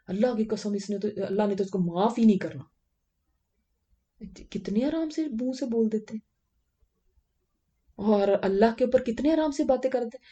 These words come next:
अब कहने को कोई कहे, मुंह की बात ही थी ना, कोई उसने बुराई तो नहीं की। अल्लाह ने देखो उस बात के ऊपर उसको पकड़ लिया। कभी इंसान मुंह से ही ऐसी बात निकाल देता है कि वो हदीस में आता है कि इंसान अपना ठिकाना म-,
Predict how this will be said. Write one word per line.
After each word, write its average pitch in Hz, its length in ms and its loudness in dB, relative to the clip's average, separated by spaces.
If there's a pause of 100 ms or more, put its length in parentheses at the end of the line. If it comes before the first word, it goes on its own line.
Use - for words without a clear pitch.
(140)
अब 185 120 -4
कहने 220 360 8
को 269 140 6
कोई 254 180 4
कहे, 262 200 6 (100)
मुंह 233 240 4
की 302 60 4
बात 202 320 0
ही - 60 -10
थी - 200 -16
ना, 220 60 -2 (240)
कोई 233 120 -2
उसने 220 240 -6
बुराई 175 300 0
तो 214 120 -4
नहीं 277 140 -4
की। 180 280 -10 (880)
अल्लाह 226 260 8
ने 320 120 8
देखो 269 280 6
उस 277 260 0
बात 220 560 10
के 381 120 12
ऊपर 370 200 8
उसको 330 180 6
पकड़ 247 320 8
लिया। 339 260 12 (880)
कभी 262 260 8
इंसान 285 300 4
मुंह 302 320 6
से 480 60 12
ही 427 100 12
ऐसी 370 220 12
बात 285 260 8
निकाल 269 280 2
देता 254 200 4
है 247 80 -2
कि 240 60 -6
वो 240 140 4
हदीस 226 260 0
में 233 100 0
आता 220 160 0
है 226 40 -2
कि 226 60 0
इंसान 220 220 0
अपना 220 220 -2
ठिकाना 220 480 0 (500)
म-, 214 260 -4